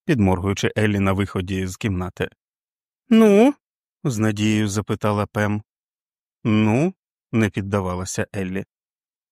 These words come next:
«Ну, то жінка, яка влаштувала всім любовне життя, нарешті і собі знайшла любов». «Можливо», всміхнулася Еллі. «Ну, якщо мене запитаєте, то я його вже люблю», втрутилася Меггі,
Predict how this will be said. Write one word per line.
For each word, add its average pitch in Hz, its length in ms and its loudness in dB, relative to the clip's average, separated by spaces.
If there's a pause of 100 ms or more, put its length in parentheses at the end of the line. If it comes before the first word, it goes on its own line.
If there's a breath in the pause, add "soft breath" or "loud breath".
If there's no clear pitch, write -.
(240)
«Ну, 254 260 6
то 285 160 0
жінка, 202 360 4
яка 180 300 2
влаштувала 185 580 2
всім 175 360 0
любовне 180 400 0
життя, 180 340 2
нарешті 165 520 0
і 170 40 0
собі 190 440 -2
знайшла 269 580 2
любов». 107 380 -2 (680)
«Можливо», 185 760 2 (260)
всміхнулася 98 800 -2
Еллі. 98 340 -4 (800)
«Ну, 254 280 4
якщо 247 360 0
мене 226 280 4
запитаєте, 180 640 2
то 180 180 0
я 175 200 4
його 190 280 -2
вже 240 320 -4
люблю», 123 420 2 (260)
втрутилася 107 720 -2
Меггі, 117 420 2